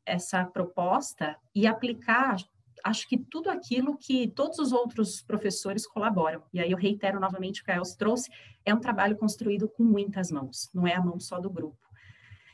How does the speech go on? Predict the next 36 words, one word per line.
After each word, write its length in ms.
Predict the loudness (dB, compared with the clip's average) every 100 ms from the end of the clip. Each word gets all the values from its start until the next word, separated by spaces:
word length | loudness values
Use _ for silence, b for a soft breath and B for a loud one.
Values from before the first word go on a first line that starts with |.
| 2
E 120 | 4
o 60 | 4
que 120 | 4
eu 60 | 2
percebo 500 | 0 -2 0 0 2
da 140 | 2
Idealize 640 | 4 2 2 2 2 2
é 40 | 0
que 120 | 0
elas 200 | 0 0
fizeram 300 | -2 -2 -2
exatamente 640 | -2 -4 -2 -2 -2 -2
isso. 520 | 0 0 -2 -10 -12 -10
Elas 220 | -6 -2
aproveitaram 800 | -2 -4 -2 -2 0 2 2 0 -2
todos 280 | -2 0 0
os 120 | -2
apoios 400 | -2 -2 -2 -2
que 80 | -2
elas 240 | -4 -2
tinham, 440 | -6 -4 -4 -6 -14 _
todo 220 | 2 4 4
o 40 |
repertório 600 | 0 -2 -6 0 2 2
que 100 | -2
tava 220 | -4 -4
aparecendo, 760 | -2 -4 -6 -6 -6 -4 -4 0
né? 240 | 2 2 B B _
Que 100 | -4
todos 300 | 2 2 2
os 120 | -2
professores 600 | -4 -2 -2 0 2 2
dos 160 | -2 -2
quartos 480 | 0 0 0 -2
anos, 280 | 0 0 -2
especialmente, 880 | -6 -6 -6 -4 -6 -4 -6 -8 -10